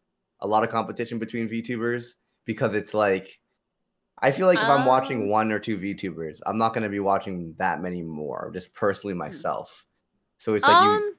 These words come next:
Speaker 1: I don't know.
Speaker 2: I mean, it depends. I mean, there's a, like, it's, so VTubing is very, very vast in, uh, in and of itself. So it's like, I mean, I guess physically, yeah, but there's also still,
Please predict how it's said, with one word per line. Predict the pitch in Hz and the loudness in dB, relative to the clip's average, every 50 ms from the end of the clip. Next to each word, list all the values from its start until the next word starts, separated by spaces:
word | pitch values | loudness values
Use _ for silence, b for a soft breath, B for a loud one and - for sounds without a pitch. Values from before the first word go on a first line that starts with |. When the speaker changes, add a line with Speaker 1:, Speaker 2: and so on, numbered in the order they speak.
| _ - - | _ -12 -10
Speaker 1:
I | 90 | -8
don't | 90 85 | -8 -8
know. | 80 78 - - _ _ _ _ _ _ _ _ _ _ _ - | -8 -10 -12 -14 _ _ _ _ _ _ _ _ _ _ _ 0
Speaker 2:
I | 226 | 0
mean, | 370 440 403 | 2 2 2
it | 453 453 | 0 0
depends. | 466 466 453 269 262 240 269 320 320 370 330 - - - - | -2 -4 -4 -4 -2 -2 -2 0 -2 -2 -4 -6 -8 -6 -2
I | 233 247 | -2 0
mean, | 269 277 262 | 0 0 -2
there's | 311 302 269 | -2 -2 -2
a, | 285 311 | 0 0
like, | 262 254 240 - - | 0 0 -2 -4 -6
it's, | - 330 - | -10 -10 -8
so | - 294 254 240 | -6 -6 -6 -6
VTubing | 226 247 247 262 - 330 311 311 285 254 | -6 -8 -10 -6 -6 -4 -4 -4 -4 -4
is | 233 202 180 | -4 -6 -6
very, | 170 180 185 185 196 202 208 | -6 -4 -4 -4 -4 -4 -4
very | 175 190 185 180 185 180 175 170 165 156 143 - | -4 -2 -2 -2 -2 -4 -4 -4 -6 -6 -8 -10
vast | - 165 156 156 165 175 156 160 160 180 208 - - | -16 -20 -20 -14 -10 -8 -6 -4 -4 -6 -6 -8 -10
in, | 180 180 175 | -8 -8 -8
uh, | 165 160 - - | -8 -8 -10 -8
in | - 190 196 | -8 -8 -6
and | 180 185 | -6 -6
of | 170 151 151 | -8 -8 -10
itself. | 135 - - - - 156 160 196 262 - _ _ _ _ _ _ _ | -12 -14 -14 -14 -10 -8 -6 -6 -8 -8 _ _ _ _ _ _ _
So | - - 240 226 | -6 -2 0 0
it's | 220 214 - - | 0 -2 -2 0
like, | 220 202 202 - - - | 0 0 0 0 -4 -2
I | 202 202 | -2 -2
mean, | 196 202 196 185 | -2 -2 -4 -4
I | 185 | -4
guess | 180 165 190 190 208 - - - - _ _ _ _ _ | -2 -2 -2 -4 -4 -6 -12 -16 -18 _ _ _ _ _
physically, | _ - - 190 196 226 240 226 220 214 220 202 185 160 - _ _ | _ -8 -6 -6 -6 -6 -6 -4 -4 -4 -4 -6 -8 -10 -14 _ _
yeah, | - 170 147 156 160 160 147 165 226 285 285 - _ | -20 -20 -14 -10 -8 -4 -2 0 0 -2 -4 -6 _
but | - 220 208 220 | -4 -4 -2 -2
there's | 226 214 208 202 208 | 0 -2 0 0 -2
also | 190 196 196 - 220 208 | -2 -2 -4 -6 -8 -8
still, | - - - - 190 185 190 190 185 180 180 | -8 -10 -12 -6 -4 -4 -2 -2 -4 -6 -8